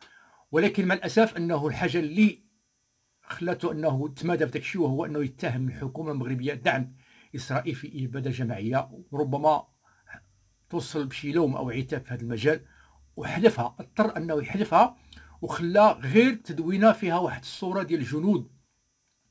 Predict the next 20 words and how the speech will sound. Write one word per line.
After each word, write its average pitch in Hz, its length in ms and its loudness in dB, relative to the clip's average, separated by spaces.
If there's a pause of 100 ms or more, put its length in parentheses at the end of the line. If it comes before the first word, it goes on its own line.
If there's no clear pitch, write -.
(460)
إسرائيليين 170 800 2
كينكلوا 175 560 -4
بواحد 143 220 -6
الجثة 160 500 -4
ديال 147 240 -2
فلسطيني 127 720 -4 (360)
في، 135 360 -6 (1400)
في - 80 -16
واحد 113 120 -12
السطح - 280 -10
الفوق. - 340 -8 (1080)
إذا 180 160 2
اليوم 247 540 6 (840)
الناس 175 280 -4
كيلاحظوا 185 440 2
على 175 180 2
أنه 175 540 0 (160)
كيقلع 139 380 -2
كاع 147 440 2 (720)
الصور. 117 420 -10